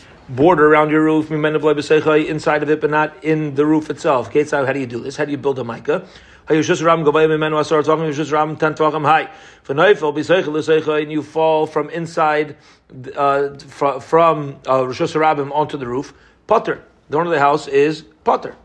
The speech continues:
because you fell onto his roof. Amukim and asar tvachim, but if lab, but if Rosh Hashanah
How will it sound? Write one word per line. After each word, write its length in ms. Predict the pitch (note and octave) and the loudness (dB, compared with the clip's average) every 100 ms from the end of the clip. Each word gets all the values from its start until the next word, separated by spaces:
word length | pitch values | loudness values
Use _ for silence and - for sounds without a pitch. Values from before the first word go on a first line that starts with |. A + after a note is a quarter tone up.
| _ _ _ | _ _ _
because 220 | - C3+ | -8 -6
you 60 | B2+ | -4
fell 220 | C3 D3+ | 0 0
onto 260 | G3 G#3+ - | 2 0 0
his 200 | C3 G2+ | -6 -8
roof. 200 | D#2+ - _ - - | -14 -18 _ -16 -4
Amukim 340 | C#3 G#3+ G#3 | 0 2 2
and 120 | E3+ | 0
asar 240 | D3+ D#3+ C#3 | 2 2 2
tvachim, 400 | D3 C3+ E3+ - _ - | 2 0 -2 -6 _ -8
but 120 | C3 | -6
if 120 | C3 C3+ | -4 0
lab, 360 | E3+ F#3 - | 2 2 -2
but 180 | C#3 C#3+ | -2 2
if 340 | G#3 E3+ - - _ _ _ _ _ _ _ _ _ - | 4 2 0 -20 _ _ _ _ _ _ _ _ _ -12
Rosh 240 | - D#3+ | -4 0
Hashanah 480 | D3+ D#3 E3+ C#3+ A2 | 4 4 2 -2 -10